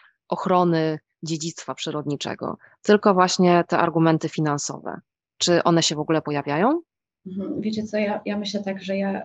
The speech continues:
Speaker 2: bardzo bym chciała, żebyśmy w Polsce właśnie rozdzielili, e, rozwój od wzrostu i żebyśmy uznali, że rozwój gospodarczy to w ogóle nie jest wzrost gospodarczy, tylko to jest lepsze i mądrzejsze współdziałanie. E, ja bym sobie,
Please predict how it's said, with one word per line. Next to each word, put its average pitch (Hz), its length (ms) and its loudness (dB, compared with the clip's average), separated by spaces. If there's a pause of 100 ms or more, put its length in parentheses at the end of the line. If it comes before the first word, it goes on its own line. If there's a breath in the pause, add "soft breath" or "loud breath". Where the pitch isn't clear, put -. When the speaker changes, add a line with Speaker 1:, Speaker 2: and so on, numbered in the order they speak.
Speaker 2:
bardzo 220 280 0
bym 196 140 -2
chciała, 220 360 2
żebyśmy 190 380 -4
w - 80 -12
Polsce 208 440 -4
właśnie 190 320 -6
rozdzielili, 185 920 -2
e, 175 280 -4
rozwój 202 440 0
od 175 140 -4
wzrostu 180 640 -4 (880 loud breath)
i 202 140 0
żebyśmy 196 460 2
uznali, 214 380 2
że 208 120 4
rozwój 214 360 4
gospodarczy 208 640 2
to 196 80 -8
w 196 80 0
ogóle 226 240 8
nie 214 80 6
jest 190 140 2
wzrost - 420 -8
gospodarczy, - 640 -12 (320)
tylko 196 280 2
to 202 140 4
jest 196 200 2
lepsze 220 420 6
i 196 100 4
mądrzejsze 196 880 4
współdziałanie. 185 1000 2
E, 170 380 -2
ja 202 260 4
bym 202 120 0
sobie, 180 560 -2